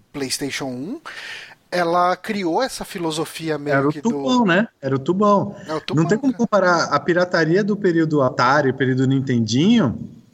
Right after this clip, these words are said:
Speaker 2: Não tô, não tô, não tô relativizando a pirataria, que ela ainda era pirataria.
Speaker 1: Hum.
Speaker 2: Mas ela era uma pirataria ainda custosa.
Speaker 1: Sim.
Speaker 2: Um jogo, um jogo, porra, pra eu ter um jogo de nes,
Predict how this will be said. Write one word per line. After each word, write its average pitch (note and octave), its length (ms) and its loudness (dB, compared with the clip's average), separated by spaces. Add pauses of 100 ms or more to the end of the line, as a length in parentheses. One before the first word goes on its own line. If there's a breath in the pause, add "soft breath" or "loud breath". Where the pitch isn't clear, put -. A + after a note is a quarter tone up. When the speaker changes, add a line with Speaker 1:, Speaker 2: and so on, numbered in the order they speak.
(160)
Speaker 2:
Não C3 140 2
tô, D#3 160 2
não D#3 140 4
tô, D#3 140 0
não E3+ 180 4
tô E3 180 0
relativizando F#3 640 2
a - 20 2
pirataria, F3 400 2
que - 80 -6
ela B2+ 120 0
ainda D3 160 2
era D3+ 120 0
pirataria. E3+ 560 0 (420 loud breath)
Speaker 1:
Hum. C#3+ 100 -18
Speaker 2:
Mas C3+ 180 2
ela D#3 180 4
era G3 80 4
uma F#3 140 0
pirataria D#3+ 380 0
ainda G3+ 120 0
custosa. E3+ 640 0 (680)
Speaker 1:
Sim. B2+ 180 -2
Speaker 2:
Um C3+ 60 0
jogo, D#3+ 280 -2 (240)
um D3 80 -6
jogo, C#3 480 0 (280)
porra, D3+ 200 4
pra C3+ 140 -2
eu - 20 -4
ter D3 100 -2
um F#3 80 2
jogo F3+ 200 2
de D#3+ 140 0
nes, C#3+ 600 2